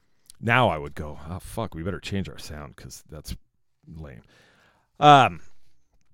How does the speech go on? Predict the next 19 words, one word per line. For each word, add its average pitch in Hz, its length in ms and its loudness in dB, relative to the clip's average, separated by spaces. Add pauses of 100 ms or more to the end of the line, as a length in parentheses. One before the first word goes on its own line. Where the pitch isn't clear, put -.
(360)
yeah, 160 160 6
so 156 140 2
we 208 80 4
did 320 160 6
a, 269 80 0 (180)
quite 269 160 6
a 277 60 2
bit 285 160 4
of 285 80 2
traveling 277 540 0
in 107 180 -6
ninety-four. 107 580 2
Ninety-four 233 560 4
was 247 180 0
a 254 60 -2
pretty 226 300 2
fantastic 170 800 -6
year. 233 280 -4 (720)
Uh, 143 300 4